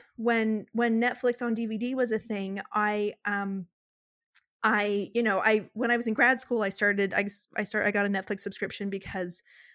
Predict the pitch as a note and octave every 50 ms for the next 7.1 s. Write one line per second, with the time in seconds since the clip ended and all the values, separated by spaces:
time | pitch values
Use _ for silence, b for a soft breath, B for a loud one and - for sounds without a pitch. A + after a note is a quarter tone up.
0 | b - - G#3 G#3 G#3+ G3+ G3+ G3 F#3 F#3 - - A3 G#3+ - - D4+ C4 C4
1 | C4 - A#3 A3+ A3 G#3 A3+ G#3+ A3 A3 G#3+ G#3+ G#3 G#3 G#3 G#3 G3+ G3+ F#3+ G3
2 | G#3 G#3+ G#3+ G#3+ G#3 G3+ - - G3 G3 G3 _ - G3 F#3+ F#3 F#3 E3+ F3 F3
3 | _ b b b b b b b b _ _ - G3 G3 G3 G3 - A3+ G#3+ G#3
4 | G3+ F#3+ - - F3+ F#3 F#3+ G3 G#3 G#3 G#3 G#3 G#3 G#3 G3 - - _ - G3
5 | G3+ G3 F#3+ F3+ F3 F3 E3 - - _ _ _ _ _ - F#3+ G3+ G#3+ A3 -
6 | B3+ A#3+ A3+ - B3 A#3+ A#3+ A#3+ A#3 A#3+ A#3+ A#3 - - G#3 G3 G3 F#3 F3 F3
7 | F3 - -